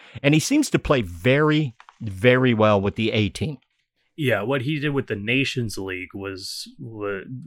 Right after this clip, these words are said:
Speaker 2: really impressed me. He was, he was the anchor. He, ev-, like, almost every play that went through the midfield, it started or ended with him. It,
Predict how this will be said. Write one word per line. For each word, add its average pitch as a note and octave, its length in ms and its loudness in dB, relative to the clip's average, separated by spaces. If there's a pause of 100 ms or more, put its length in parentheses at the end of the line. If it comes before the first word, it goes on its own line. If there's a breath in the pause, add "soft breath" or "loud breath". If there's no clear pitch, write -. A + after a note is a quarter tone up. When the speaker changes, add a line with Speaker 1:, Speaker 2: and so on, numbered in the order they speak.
(120)
Speaker 2:
really C3+ 360 0
impressed G#2+ 420 -4
me. G2 420 -6
He A2+ 200 -4
was, G#2 640 -4 (880)
he D#3 180 -2
was C#3 280 2
the A#2 160 0
anchor. - 500 -4 (100)
He, A2 260 -6 (540)
ev-, C#3 200 4
like, B2+ 280 -2 (100)
almost C#3 440 4
every A2 260 0
play G#2 260 -2
that G2 200 -6
went G2+ 280 -8
through G#2 200 -8
the F#2+ 100 -12
midfield, G#2+ 680 -4 (160)
it G2+ 200 -4 (120)
started A2 560 -2
or G2+ 180 -2
ended G2+ 280 -8
with G2 180 -8
him. F#2+ 240 -8
It, F#2+ 200 -10